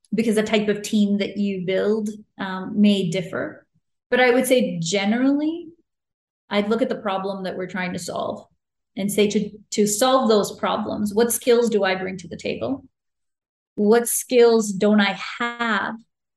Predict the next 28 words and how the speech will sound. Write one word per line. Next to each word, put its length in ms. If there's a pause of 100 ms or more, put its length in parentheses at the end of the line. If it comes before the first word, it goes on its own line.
that 180
we 240
need 300
in 220
order 320
to 80
solve 360
that 240
problem? 640 (560)
And 220
then 420 (160)
who 400
here 800 (460)
already 460
is 100
on 140
the 100
team 300
that 120
can 140
solve 280
those 260
problems, 500 (420)
and 180
what 240
can't 220
be 100
solved?" 480